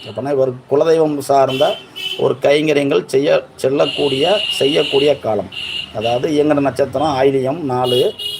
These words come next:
அப்புறம் இது திருமணத்துக்கான காலமான இல்ல. அடுத்த லக்னம் நகண்டு மகம் ஒன்று போனாலும் திருமணத்துக்கான காலம் இல்ல. அவருடைய அடுத்த கேள்வி என்னன்னா, குலதெய்வங்களை போய் மொட்டை போடலாமான்னு கேட்குறாரு. போடலாம். ஏன்னா, கோச்சாரத்துல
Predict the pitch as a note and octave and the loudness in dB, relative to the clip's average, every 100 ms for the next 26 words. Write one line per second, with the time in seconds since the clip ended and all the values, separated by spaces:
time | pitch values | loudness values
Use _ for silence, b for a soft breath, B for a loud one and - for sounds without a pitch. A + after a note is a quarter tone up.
0 | - - - - - B2 C#3+ C#3 C3+ C#3+ | -14 -20 -20 -16 -8 -4 -2 -2 -2 -2
1 | C#3+ C#3 C3+ B2+ B2+ B2 C3 B2 B2 B2 | 0 0 0 2 0 0 -2 -2 0 0
2 | D#3+ - - - B2 C3+ D3+ D3 C#3+ C3+ | 0 -2 -8 -4 -2 0 2 2 0 0
3 | B2+ C#3 C#3 F3+ F#3 - C3 B2+ D#3 D3+ | 0 0 2 0 -2 -4 -2 0 0 2
4 | C#3+ D#3 E3+ C#3+ C#3 C#3 D#3+ - D3 C#3 | 2 2 0 0 0 0 -2 -2 -4 -2
5 | C3 B2+ A2+ A#2+ B2+ B2 A#2 A#2+ F#3 - | -2 -4 -4 -4 -2 -4 -4 -4 -4 -6
6 | - - - - - C3 C3+ C3 B2+ E3+ | -20 -20 -20 -14 -2 0 2 2 2 0
7 | D3+ D3+ D3 E3 D#3+ D3+ E3 D#3 C#3+ D3 | 0 0 2 0 0 0 2 2 2 2
8 | C#3+ B2+ D3 C#3+ C3+ C#3 C3 A#2 A#2+ - | 0 0 2 2 0 0 0 0 -2 -2
9 | - C3+ A2+ F2+ - - - B2 B2 D3+ | 0 0 0 -2 -8 -20 -10 -6 -4 -2
10 | C#3+ D3+ D#3 C3+ B2 C3 G#3 | 0 2 2 0 0 0 -2